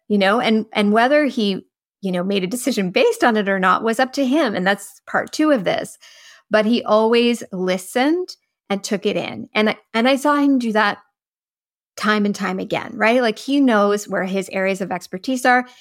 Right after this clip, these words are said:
and he also knows where they aren't. And so he was willing, completely willing to be open and to receive that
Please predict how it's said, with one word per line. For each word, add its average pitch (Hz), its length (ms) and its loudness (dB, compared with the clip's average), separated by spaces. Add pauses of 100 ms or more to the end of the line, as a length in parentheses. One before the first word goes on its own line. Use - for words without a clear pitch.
(180)
and 208 140 0
he 196 40 0
also 202 280 -2
knows 180 480 -2 (100)
where 202 160 0
they 220 160 -4
aren't. 269 380 -2 (100)
And 202 100 -2
so 214 120 -2
he 214 180 0
was 208 200 -6
willing, 202 520 -2 (360)
completely 254 540 -2
willing 185 380 0
to 180 120 -10
be 170 220 -6
open 220 460 0
and 185 240 -4
to 180 460 -2
receive 170 520 -6
that 180 320 -2